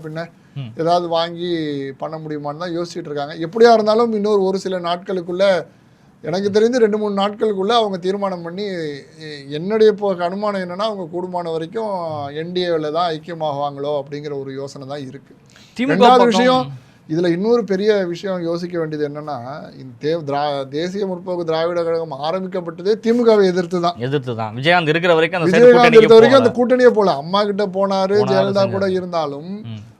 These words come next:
Speaker 1: தி-, திமுக பக்கம் கூட்டணிங்கிற ஒரு பேச்சே
Speaker 2: போட்டே போல.
Speaker 1: இல்லைங்கிற இருக்காரு. அதை தவி-, அதை உடைச்சு
Speaker 2: ம்.
Speaker 1: இவங்க திமுக பக்கம் கூட்டணி போவாங்களாங்கிறதும் ஒரு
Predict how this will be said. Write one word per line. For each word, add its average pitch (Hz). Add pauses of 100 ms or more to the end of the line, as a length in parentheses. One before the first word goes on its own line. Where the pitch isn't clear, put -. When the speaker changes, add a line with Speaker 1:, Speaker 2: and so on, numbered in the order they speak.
(120)
Speaker 1:
தி-, 139 (240)
திமுக 240
பக்கம் 214
கூட்டணிங்கிற 233
ஒரு 202
பேச்சே 220
Speaker 2:
போட்டே 196
போல. 240
Speaker 1:
இல்லைங்கிற 220
இருக்காரு. 175 (100)
அதை 165
தவி-, 196
அதை 156
உடைச்சு 226 (220)
Speaker 2:
ம். 110
Speaker 1:
இவங்க 226
திமுக 240
பக்கம் 220
கூட்டணி 220
போவாங்களாங்கிறதும் 208
ஒரு 214